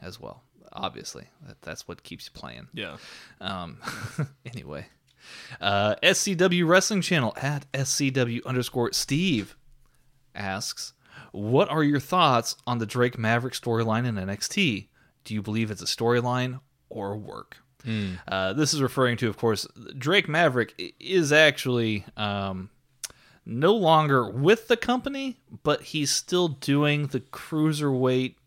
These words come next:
Speaker 1: Interim Championship Tournament. Um, I don't know. See, like, I almost think that it is a work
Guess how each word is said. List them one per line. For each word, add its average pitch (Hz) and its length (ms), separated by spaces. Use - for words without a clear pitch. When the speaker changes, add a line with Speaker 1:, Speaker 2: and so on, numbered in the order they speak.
Speaker 1:
Interim 123 480
Championship 120 600
Tournament. 104 460
Um, 135 760
I 320 80
don't 370 140
know. 285 300
See, 190 360
like, 135 280
I 139 120
almost 165 400
think 151 260
that 110 340
it 110 260
is 127 380
a 117 120
work 113 520